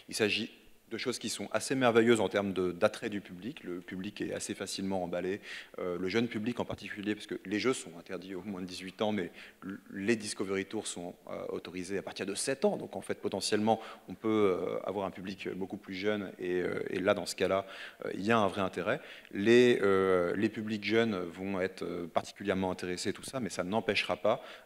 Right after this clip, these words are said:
euh, l'intérêt d'un médiateur, d'une médiatrice dans l'éducation à l'image. Il y a énormément de choix qui sont faits dans la création de ces jeux. Il faut les expliquer.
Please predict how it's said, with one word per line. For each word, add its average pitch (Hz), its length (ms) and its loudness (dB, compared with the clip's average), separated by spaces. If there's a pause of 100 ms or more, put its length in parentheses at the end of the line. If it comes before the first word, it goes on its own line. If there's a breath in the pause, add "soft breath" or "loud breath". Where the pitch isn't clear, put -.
euh, 87 280 -4
l'intérêt 98 920 0
d'un 95 240 4
médiateur, 104 400 4
d'une 95 140 -6
médiatrice 95 580 -2 (280 loud breath)
dans 92 180 0
l'éducation 110 720 0
à 104 60 0
l'image. 101 480 2
Il 92 40 -8
y 92 60 -2
a 92 100 -6
énormément 101 520 0
de 92 100 -2
choix 113 300 2
qui - 100 -10
sont 90 160 -8
faits 107 160 0
dans 90 80 -2
la 87 140 -4
création 87 320 -6
de 82 60 -10
ces 82 120 -8
jeux. 90 220 -4 (240 loud breath)
Il - 60 -14
faut - 160 -6
les 98 160 2
expliquer. - 400 -8